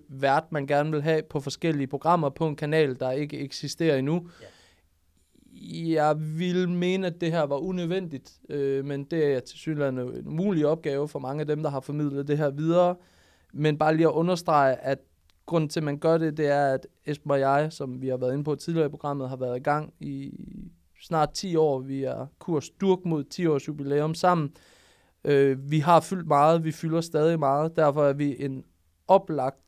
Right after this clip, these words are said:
Speaker 2: Det er et godt
Speaker 1: øh,
Speaker 2: referencepunkt.
Speaker 1: illustrator til at vise, hvad det er for en type program, og hvilken type vært, man gerne vil have. Det er så blevet til, at mig og, øh, en YouTuber, der er god til at game, og, og dig, og, og altså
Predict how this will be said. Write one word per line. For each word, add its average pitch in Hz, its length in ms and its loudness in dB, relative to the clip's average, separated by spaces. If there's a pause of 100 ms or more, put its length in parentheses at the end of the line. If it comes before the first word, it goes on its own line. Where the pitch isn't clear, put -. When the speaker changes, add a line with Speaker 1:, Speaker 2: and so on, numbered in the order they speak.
Speaker 2:
Det - 80 -14
er 165 120 -8
et 139 60 -2
godt 143 120 4
Speaker 1:
øh, 135 60 0
Speaker 2:
referencepunkt. 165 760 0
Speaker 1:
illustrator 156 760 2
til - 140 -4
at 147 160 2
vise, 160 260 -4
hvad 151 120 0
det 139 80 0
er 135 100 0
for 151 120 -6
en 143 80 -6
type 143 220 -12
program, 143 320 -6
og 131 60 -8
hvilken 143 260 -6
type 135 340 -10
vært, 127 220 -4
man 123 120 -8
gerne 123 220 -4
vil 131 100 -4
have. 143 200 0 (480)
Det 151 60 0
er 151 40 0
så 147 140 2
blevet 147 340 0
til, 160 120 -4
at 131 220 0
mig 139 320 6
og, 123 440 0
øh, - 60 -10 (260)
en 127 420 -6 (280)
YouTuber, 165 540 -2
der 127 80 -2
er 123 40 -4
god 147 220 -2
til - 120 -6
at 131 100 -4
game, 151 500 0
og, 127 220 -6
og - 240 -8
dig, 147 360 6
og, 127 300 -2
og 62 360 -6
altså 131 340 -2